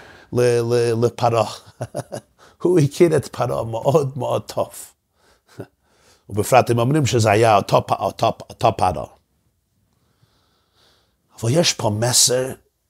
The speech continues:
גדול לכל אחד מאיתנו. רבים מאיתנו, לאחר שהיינו נתונים לתנאים קשים, לומדים איכשהו לסבול את זה ולקבל את זה כמצב טבעי.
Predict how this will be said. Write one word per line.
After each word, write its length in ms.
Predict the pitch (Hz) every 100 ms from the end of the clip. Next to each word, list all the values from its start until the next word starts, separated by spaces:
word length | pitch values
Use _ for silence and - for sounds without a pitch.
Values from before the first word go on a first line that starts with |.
| -
גדול 600 | 123 104 87 110 117 107
לכל 320 | 92 - 123 110
אחד 360 | - - 92 92
מאיתנו. 540 | 90 85 92 87 80 - - - _ _ _ _ _ _ _ _ -
רבים 500 | 123 117 110 170 180
מאיתנו, 640 | 135 110 - 110 110 92 - _ _ _ _ _ _ _ -
לאחר 560 | 117 - 123 120 117 110 -
שהיינו 840 | - 113 107 95 104 104 127 123
נתונים 640 | 117 107 - 113 110 120 110
לתנאים 460 | - 107 101 117
קשים, 560 | 107 - - - 135 127 - _ _ _ _ -
לומדים 400 | 120 113 135 147
איכשהו 540 | 131 - - 127 123 117
לסבול 520 | 92 101 107 156 165
את 80 | 139
זה 180 | 175 170
ולקבל 640 | 139 120 113 104 135 151
את 80 | 127
זה 120 | 127
כמצב 540 | - 113 107 - 131 117
טבעי. 420 | - 120 104 101